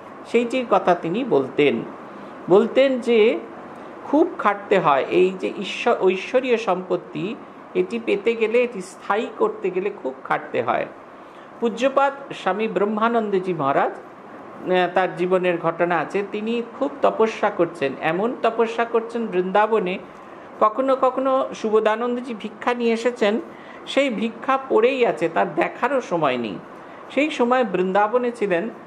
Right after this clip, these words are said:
বিজয়কৃষ্ণ গোস্বামী। তিনি একদিন স্বামী ব্রহ্মানন্দজি মহারাজকে বললেন, "পরমহংস মশাই তো সবই আপনাদের করিয়ে দিয়েছে, তাহলে এই তপস্যা করা কেন?" তখন তিনি বললেন, "হ্যাঁ,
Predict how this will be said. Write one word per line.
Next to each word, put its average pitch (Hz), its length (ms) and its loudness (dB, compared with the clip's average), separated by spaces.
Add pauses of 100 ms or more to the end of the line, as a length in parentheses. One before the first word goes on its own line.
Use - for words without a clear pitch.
(220)
বিজয়কৃষ্ণ 190 800 -2
গোস্বামী। 147 560 0 (540)
তিনি 247 240 2
একদিন 214 520 0 (760)
স্বামী 175 260 0
ব্রহ্মানন্দজি 185 760 2
মহারাজকে 160 380 -2
বললেন, 165 440 0 (460)
"পরমহংস 208 640 2
মশাই 247 460 0
তো 294 80 -4
সবই 247 480 0
আপনাদের 180 400 -2 (100)
করিয়ে 143 360 0
দিয়েছে, 113 420 -6 (640)
তাহলে 233 320 4
এই 208 320 2 (140)
তপস্যা 170 520 -2
করা 147 260 2
কেন?" 127 280 -4 (800)
তখন 208 300 -2
তিনি 226 220 -2
বললেন, 185 460 0
"হ্যাঁ, 196 180 -2